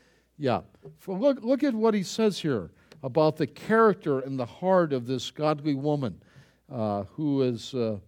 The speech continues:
uh, bearing fruit. "Wives, in the same way," he's referring to the example of the Lord Jesus right before that.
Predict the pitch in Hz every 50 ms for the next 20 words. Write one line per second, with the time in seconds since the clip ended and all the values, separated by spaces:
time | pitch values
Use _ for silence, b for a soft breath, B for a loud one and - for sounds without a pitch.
0 | _ _ _ _ _ _ _ _ - 123 113 113 104 95 139 143 143 143 139 127
1 | - - 139 117 110 107 139 165 185 202 220 247 262 269 262 220 190 - - -
2 | 190 185 185 180 175 - - - - 240 240 247 254 254 233 226 220 220 220 208
3 | 175 135 110 98 107 120 - 165 151 127 - - 180 175 170 151 147 135 135 139
4 | 135 113 - - 156 151 151 147 - 165 127 127 131 139 151 147 127 - 139 139
5 | 139 147 107 127 110 85 - - 120 113 110 - 113 - - - 139 135 123 113
6 | 101 90 87